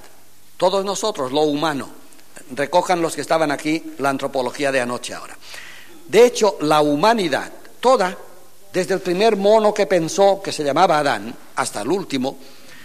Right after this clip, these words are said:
la humanidad otea impaciente,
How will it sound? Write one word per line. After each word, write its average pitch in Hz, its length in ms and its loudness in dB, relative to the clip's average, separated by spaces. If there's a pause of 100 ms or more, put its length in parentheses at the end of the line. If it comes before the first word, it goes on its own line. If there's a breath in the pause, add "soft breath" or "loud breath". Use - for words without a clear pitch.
(460 loud breath)
la 165 200 6
humanidad 165 460 2 (200)
otea 180 600 4 (300)
impaciente, 165 1200 -2